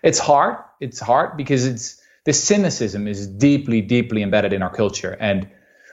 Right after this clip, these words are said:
we live in a, in a world where we have this whole information system called the news that on a daily basis bombards us with horrible stuff about other people, right?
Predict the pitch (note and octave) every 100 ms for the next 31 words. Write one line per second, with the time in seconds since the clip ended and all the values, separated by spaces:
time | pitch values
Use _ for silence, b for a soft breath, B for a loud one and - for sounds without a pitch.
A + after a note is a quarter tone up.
0 | b B2 D3+ E3 D3+ B2+ B2+ - B2+ A#2
1 | A2+ E3 D3+ A#2 G#2 G#2 G#2 G2+ G2+ G#2
2 | A#2+ A#2+ C3+ C3+ - C3+ C3+ B2+ E3 -
3 | C3 - G2+ - F2+ - A2+ G#2+ A#2 D3
4 | D#3+ G#2+ F2 F2 - _ _ _ _ B2+
5 | A#2 A2 - C#3+ C3 A#2 G2 C#3 D3+ C#3+
6 | G#2 A#2+ B2 B2 G2+ - - A2 G2+ A2
7 | B2 A#2 - G2 D#2+ - - _ A2 G2
8 | - _ _ _ C3 B2 G#2 G2+ G2 -
9 | F#2+ G2+ F#2 F2+ F#2 F#2 B2 - - -
10 | A2+